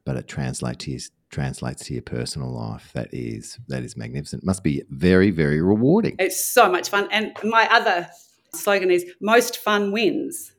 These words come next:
Speaker 1: Oh, I like that too.
Speaker 2: <laughs> So if you're doing what you're, what, what you love and what you're good at, with other people doing what they love and
Speaker 1: Yep.
Speaker 2: what they're good at, it's amazing fun. So, and people learn better and quicker with,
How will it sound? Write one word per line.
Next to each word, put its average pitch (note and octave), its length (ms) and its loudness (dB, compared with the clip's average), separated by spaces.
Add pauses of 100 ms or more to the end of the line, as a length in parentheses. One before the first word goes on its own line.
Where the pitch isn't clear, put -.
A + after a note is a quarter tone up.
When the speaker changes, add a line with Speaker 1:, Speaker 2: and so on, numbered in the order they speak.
(400)
Speaker 1:
Oh, G#2 560 6
I - 100 -4
like F2+ 280 0
that G2 220 0
too. F3 360 0
Speaker 2:
<laughs> D4 60 6 (720)
So - 280 2 (400)
if B3 160 -4
you're G#3 100 0
doing D4 340 6 (220)
what A#3+ 220 2
you're, A#3 320 4
what, - 260 -6 (240)
what G3+ 180 -4
you G#3 120 2
love G3+ 240 2
and B3 80 -2
what G#3 100 -4
you're F3+ 140 -2
good F3 220 -2
at, - 360 -4 (160)
with G3+ 160 0
other G#3+ 180 2
people A3 220 0
doing G3+ 180 0
what F#3+ 160 -4
they F#3 140 0
love F#3 200 0
and F3+ 120 -8
Speaker 1:
Yep. - 20 2
Speaker 2:
what - 120 -2
they're F3 100 0
good G3 160 -2
at, G3+ 240 0 (220)
it's F3 200 -8 (280)
amazing F3+ 720 2
fun. E3 480 -2
So, E3 680 0 (280)
and B3+ 100 4
people G4 320 6
learn G3 500 2 (360)
better E3+ 220 2
and D3 180 -4
quicker D3 420 -12
with, - 300 -14